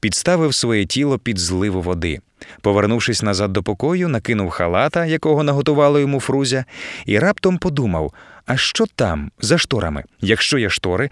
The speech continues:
мусить бути й вікно. Куди воно виходить? Хіба на Сміттярські гори?" Рвучко шарпнув за шнур. Шурхотлива тканина розійшлась, і побачив високе вікно, а за ним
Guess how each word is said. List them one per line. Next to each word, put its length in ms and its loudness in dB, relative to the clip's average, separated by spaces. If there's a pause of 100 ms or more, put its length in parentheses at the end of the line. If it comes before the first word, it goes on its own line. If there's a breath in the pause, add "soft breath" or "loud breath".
(120)
мусить 320 0
бути 220 0
й 40 2
вікно. 360 0 (300 loud breath)
Куди 220 2
воно 160 4
виходить? 520 0 (240 loud breath)
Хіба 300 4
на 120 2
Сміттярські 640 -2
гори?" 340 -2 (460 loud breath)
Рвучко 580 2
шарпнув 480 0
за 120 0
шнур. 380 -4 (580 soft breath)
Шурхотлива 600 0
тканина 380 0
розійшлась, 720 0 (420 loud breath)
і 100 4
побачив 520 2
високе 460 0
вікно, 580 -2
а 140 2
за 160 2
ним 300 2